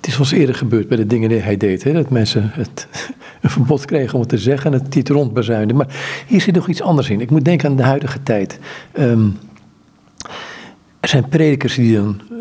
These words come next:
eh, zeggen een genezingsbediening te hebben. Daar wil ik van afblijven. Ik bedoel, er, er worden mensen genezen. Daar wil ik vanaf zijn. En die zouden hartstikke blij zijn met zoiets.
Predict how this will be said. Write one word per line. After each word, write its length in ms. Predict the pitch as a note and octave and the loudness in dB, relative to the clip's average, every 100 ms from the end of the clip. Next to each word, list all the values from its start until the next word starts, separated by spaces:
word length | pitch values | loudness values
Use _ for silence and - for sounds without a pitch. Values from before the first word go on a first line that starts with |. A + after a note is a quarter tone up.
| G#3+ | -6
eh, 100 | G#2+ | 0
zeggen 300 | B2+ C3+ A2 | 2 2 0
een 220 | G2+ G#2 | 0 -2
genezingsbediening 840 | - A#2 G#2+ A#2+ C3+ B2+ C#3+ D3 C#3+ | 0 2 2 2 0 2 2 2 2
te 60 | |
hebben. 180 | D3 D#3 | 0 2
Daar 80 | C#3 | 2
wil 100 | B2+ | 2
ik 100 | B2 | 0
van 120 | C3+ | -2
afblijven. 520 | - - G#2 F#2+ F2+ | -4 -2 0 0 -2
Ik 120 | A2 - | -6 -4
bedoel, 260 | A2+ G#2+ | -2 0
er, 140 | A2 - | -2 0
er 140 | G#2+ - - | -4 -4 -8
worden 260 | C3 A2+ G#2 | 0 0 0
mensen 260 | G2+ G#2 | -2 -4
genezen. 440 | - A2+ G#2 F2 - | -2 0 2 0 -4
Daar 80 | G#2 | -4
wil 120 | A2 | -4
ik 60 | |
vanaf 200 | G2+ A2+ | -2 -4
zijn. 220 | - G2 F2 - - - - - - - - - | -2 -6 -6 -12 -14 -14 -16 -18 -20 -20 -20 -10
En 100 | - | 0
die 100 | C#3+ | 2
zouden 200 | C3 G2+ | 2 0
hartstikke 300 | F#2+ - G#2 | -2 -4 -2
blij 200 | G2 F#3+ | 0 0
zijn 140 | F3+ G3 | 0 -2
met 100 | F#3+ | 0
zoiets. 480 | F#3 F3 C#3 - | 2 2 2 -2